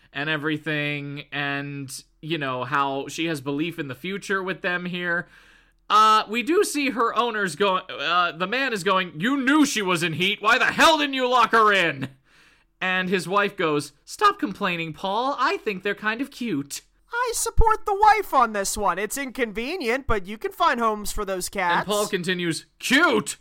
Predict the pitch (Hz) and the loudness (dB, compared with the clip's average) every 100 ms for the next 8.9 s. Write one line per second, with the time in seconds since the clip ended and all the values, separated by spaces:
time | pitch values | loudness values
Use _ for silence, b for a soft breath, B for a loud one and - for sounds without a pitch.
0 | _ - 302 285 254 - 254 339 311 196 | _ -2 2 2 0 0 0 2 2 4
1 | 277 311 226 214 311 339 277 339 294 - | 6 6 2 -2 0 0 2 0 0 0
2 | 311 330 302 262 226 170 139 - b b | 2 2 0 -2 -2 -2 -6 -10 b b
3 | 247 240 262 233 226 254 240 311 302 - | -2 0 2 2 4 4 6 6 6 2
4 | - 392 370 - 240 254 262 240 277 277 | 6 8 8 4 -2 2 4 6 6 2
5 | - 214 202 196 196 262 190 247 262 226 | 0 0 2 4 4 4 4 4 4 2
6 | 202 - 247 285 277 247 240 220 220 120 | 0 -4 0 0 4 2 4 4 2 0
7 | 262 277 220 - - 170 180 - - - | 0 2 2 -2 -4 -2 0 0 -4 -10
8 | _ _ - - 202 196 208 202 - | _ _ -12 -2 2 2 0 -2 -6